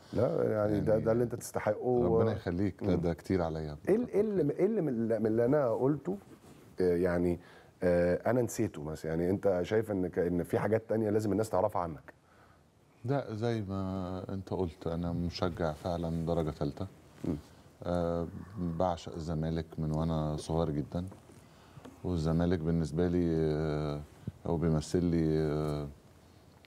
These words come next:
Speaker 2: السعادة في، اللي في حياتي.
Speaker 1: مم.
Speaker 2: يعني، آه، لغاية دلوقتي لما بتضايق يا ميدو ب-، بحب أتمشى حوالين نادي الزمالك. أبقى م-، مخنوق كده، أروح نازل أتمشى حوالين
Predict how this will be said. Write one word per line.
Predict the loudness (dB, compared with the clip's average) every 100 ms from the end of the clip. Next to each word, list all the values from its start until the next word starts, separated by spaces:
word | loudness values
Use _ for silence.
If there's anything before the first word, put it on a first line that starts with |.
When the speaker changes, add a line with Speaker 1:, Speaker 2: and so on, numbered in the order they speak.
| -20 -20 -20 -16
Speaker 2:
السعادة | -10 -2 0 2 0 -4
في، | -8 -8
اللي | -8
في | -6
حياتي. | -8 -8 -14 -20 -20 -20 -18 -6
Speaker 1:
مم. | -6 -6 -10
Speaker 2:
يعني، | -6 -4 -2 -2 -2
آه، | -4 -4 -6 -8 -12 -18 -20 -20 -20 -4
لغاية | 0 2 2
دلوقتي | 2 0 2 0 0 -2
لما | 0 0 0 -2
بتضايق | -2 -2 0 2 2 0
يا | 0
ميدو | -2 0 0
ب-، | 0 0 0 -4 -6 -8 -16 -20 -20 -20 -10
بحب | -2 -2
أتمشى | -2 -4 -4 -6
حوالين | -6 -4 0
نادي | 0 -2
الزمالك. | -4 -6 -8 -10 -18 -20 -20 -20 -20 -20 -20 -20 -20 -12 -8
أبقى | -2 0
م-، | 0 0 0
مخنوق | -2 0 0 2
كده، | 0 -2 -4 -6
أروح | -6 -2
نازل | 0 0 -2
أتمشى | -2 -4 -4 -4 -8
حوالين | -4 -2 0 0